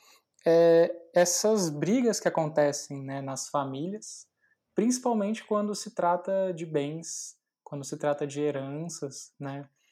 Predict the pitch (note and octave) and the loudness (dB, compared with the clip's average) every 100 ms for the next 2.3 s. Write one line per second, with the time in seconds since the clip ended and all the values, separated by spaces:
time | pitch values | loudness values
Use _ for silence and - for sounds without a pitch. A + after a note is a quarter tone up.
0 | _ _ G3+ A3 - A3 A3 - G3+ A3 | _ _ -6 -4 -4 -6 -6 0 2 4
1 | G#3 F#3+ G3 G3 - F#3+ G3+ G3 - G#3 | 2 0 -4 -6 -2 0 2 -2 -4 -6
2 | G3+ F#3 | -6 -8